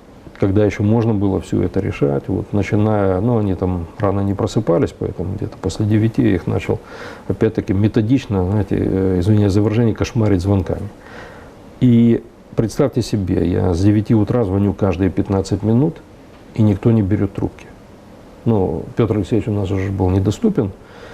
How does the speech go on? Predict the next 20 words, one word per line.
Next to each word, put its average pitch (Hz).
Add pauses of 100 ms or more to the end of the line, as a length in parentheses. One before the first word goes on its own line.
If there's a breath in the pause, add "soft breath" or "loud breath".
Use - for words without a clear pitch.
(520 loud breath)
вот, 95
есть 107
глава 110
его 107
администрации. - (400 loud breath)
В 113 (840 loud breath)
восемнадцать 123 (140)
часов -
мое 117
терпение 117
лопнуло, 127
я, 101
м, 95
э, 90
приехал 107
к -
Авакову 101
в -
кабинет 135 (880 loud breath)
и 101